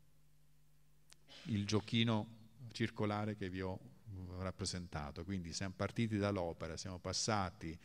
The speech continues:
allo spettacolo, dallo spettacolo al-, all'oggetto documen-, all'oggetto documento, libretto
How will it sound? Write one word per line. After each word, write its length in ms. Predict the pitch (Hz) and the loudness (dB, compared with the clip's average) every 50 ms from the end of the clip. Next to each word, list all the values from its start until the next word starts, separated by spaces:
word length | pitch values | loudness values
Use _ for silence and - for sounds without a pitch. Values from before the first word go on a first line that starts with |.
| - - - - - - - - - | -16 -18 -18 -20 -20 -20 -20 -12 -2
allo 200 | - 92 92 92 | 2 4 4 4
spettacolo, 880 | 90 - - 131 127 - - - 101 101 98 - - 127 131 135 - - | 4 2 2 2 2 2 4 4 6 6 6 4 4 4 6 4 4 2
dallo 220 | - 110 101 101 101 | 0 2 2 2 2
spettacolo 960 | - - 127 120 - - 85 80 82 - - 98 101 101 107 120 - - - - | 2 0 -2 0 0 0 0 0 0 -2 -2 0 0 0 0 -2 -6 -14 -12 -6
al-, 520 | - 101 92 87 90 90 85 82 82 87 - | -2 0 0 0 0 0 0 0 -2 -2 2
all'oggetto 1000 | - 113 107 110 104 110 - 104 95 92 - - - - 101 98 101 113 - - - - | 4 4 6 6 4 4 4 2 2 2 0 -4 -6 -2 0 0 0 -2 -6 -12 -18 -6
documen-, 460 | - 104 92 - - 98 101 98 104 - | -2 -2 -2 -2 -2 -2 -2 -2 -2 -2
all'oggetto 540 | 104 101 98 101 98 107 101 - - - 98 | -2 0 0 0 2 0 0 0 0 -2 0
documento, 640 | 95 101 - - 107 101 92 92 90 87 - 98 | 2 2 2 2 2 4 4 4 2 0 0 0
libretto 800 | 98 95 98 92 - - 92 90 87 - - - - 117 131 - | 2 2 2 2 2 2 2 2 0 -2 -6 -2 0 0 0 0